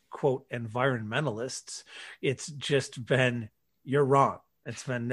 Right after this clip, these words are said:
you know, <laughs> that's all it's been, is a shouting match. And so we feel this,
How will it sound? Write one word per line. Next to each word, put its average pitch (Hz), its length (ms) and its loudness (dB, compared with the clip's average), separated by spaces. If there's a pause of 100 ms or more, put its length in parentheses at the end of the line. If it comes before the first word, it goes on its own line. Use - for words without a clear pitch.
(120)
you 127 100 2
know, 131 180 2
<laughs> 160 220 6
that's 135 300 0
all 143 260 8
it's 135 160 2
been, 131 480 4 (340)
is 127 360 2
a 139 80 -6
shouting 139 520 4
match. 110 440 -10
And 131 120 -4
so 127 500 2 (320)
we 151 400 -2
feel 160 540 2
this, 123 480 0